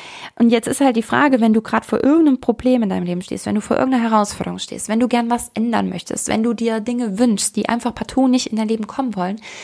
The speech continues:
dann kannst du dir auch mal nochmal dein disk-Modell anschauen, also deine Auswertung davon,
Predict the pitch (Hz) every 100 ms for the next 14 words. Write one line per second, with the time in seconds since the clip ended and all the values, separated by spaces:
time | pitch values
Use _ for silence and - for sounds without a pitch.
0 | - - - 220 262 262 254 247 - 330
1 | 415 240 202 190 190 190 185 202 - 196
2 | 185 180 185 190 185 - 247 262 330 208
3 | - 196 196 196 - 185 196 - 220 220
4 | 226 240 240 269